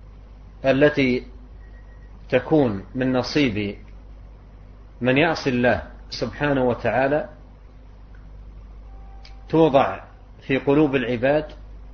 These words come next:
ولهذا يجد الإنسان العاصي وحشة بينه وبين الصالحين من عباد الله خاصة،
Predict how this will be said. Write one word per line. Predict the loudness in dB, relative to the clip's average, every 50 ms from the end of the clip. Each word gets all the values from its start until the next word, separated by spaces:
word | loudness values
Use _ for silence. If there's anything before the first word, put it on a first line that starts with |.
| -20 -20 -20 -20 -20 -20 -20 -20 -20 -20 -20 -20 -20 -20 -20 -20 -20 -20 -20 -20 -20 -20 -14 0 2
ولهذا | 4 4 4 4 4 4 4 4 4 2 2 2 0 -4 -10 -16 -18 -20 -18 -18 -18 -18 -18 -18 -18 -18 -18 -14 -4 0
يجد | 2 2 2 2 0 0 0
الإنسان | 0 0 0 -2 -2 -2 -2 -2 0 0 0 -2 -4 -6 -12 -18 -20 -20 -20 -20 -20 -20 -20 -20 -20 -12 -4 -2
العاصي | -2 0 0 0 0 0 0 -2 -2 -2 -2 -2 -2 -2 -4 -4 -2
وحشة | -2 -2 -2 -2 -6 -4 -2 -2 -2 -4 -6 -12 -12
بينه | -4 0 0 2 2 2 0 0 0 -2 -2 -4 -4 -10 -16 -20 -20 -20 -20 -20 -20 -20 -20 -20 -20 -20 -20 -20 -20 -20 -20 -20 -18 -18 -18 -18 -10 -2 0
وبين | 2 4 4 4 4 4 2 2 0 -2 -4 -8 -10
الصالحين | -10 -10 -6 -2 0 2 2 2 2 2 0 0 0 0
من | -2 -2
عباد | -4 -2 0 0 0 0 0
الله | -2 -4 -4 -4
خاصة، | -6 -8 -10 -12 -12 -12 -12 -14 -14 -14